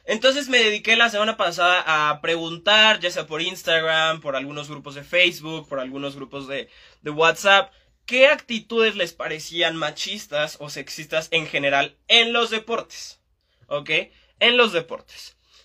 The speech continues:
Eh, no tiene que ser precisamente dentro de una cancha, puede ser incluso de los fanáticos.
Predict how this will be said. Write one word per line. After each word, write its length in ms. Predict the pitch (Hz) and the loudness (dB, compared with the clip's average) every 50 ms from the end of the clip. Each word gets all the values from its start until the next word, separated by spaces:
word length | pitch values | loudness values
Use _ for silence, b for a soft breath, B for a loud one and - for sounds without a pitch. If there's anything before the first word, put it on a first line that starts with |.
| b _ | b _
Eh, 560 | - 185 190 190 190 190 190 190 185 - - _ | -4 0 2 4 4 6 6 4 4 0 -4 _
no 280 | - 190 214 233 247 247 | -8 -2 0 0 2 2
tiene 220 | 262 269 262 247 | 2 2 2 2
que 120 | - 196 | 0 -2
ser 220 | 180 - 202 202 - | -2 -2 -2 -2 0
precisamente 720 | - 185 175 - 185 190 190 190 185 180 175 - 180 170 | -2 -2 -2 -2 -4 -4 0 2 2 0 0 -2 -4 -2
dentro 320 | 165 151 147 143 147 147 | -2 -4 -4 -6 -6 -6
de 100 | 143 143 | -4 -4
una 220 | 147 151 160 160 156 | -4 -4 -4 -4 -2
cancha, 460 | - 156 160 165 160 - 156 156 156 | -2 -2 -2 -2 -4 -4 -6 -6 -4
puede 240 | 147 143 143 147 147 | -4 -4 -4 -4 -4
ser 280 | - 160 151 151 151 - | -4 -4 -4 -4 -4 -6
incluso 480 | 151 143 135 139 139 147 147 - 156 | -10 -12 -10 -10 -12 -10 -8 -6 -6
de 80 | 147 143 | -4 -4
los 200 | 131 123 123 - | -4 -6 -8 -6
fanáticos. 720 | - 127 127 135 131 127 - 131 110 - 139 165 220 - | -6 -4 -2 -2 -2 -4 -4 -12 -12 -10 -10 -10 -10 -12